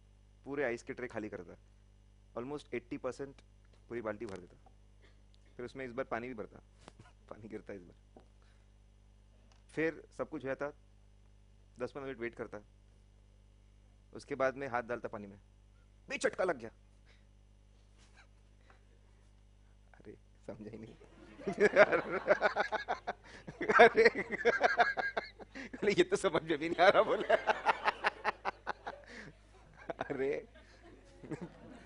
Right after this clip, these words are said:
बोले, मैं बहुत curious है, बोले।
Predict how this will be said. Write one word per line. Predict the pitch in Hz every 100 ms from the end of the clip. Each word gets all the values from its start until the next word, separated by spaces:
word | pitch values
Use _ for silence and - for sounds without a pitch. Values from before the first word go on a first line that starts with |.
| - 196 175 185 - 180 196 - - -
बोले, | 208 - 180 - - 415 - - - - - - -
मैं | 156 175
बहुत | 190 -
curious | 202 196 214
है, | 220
बोले। | 190 226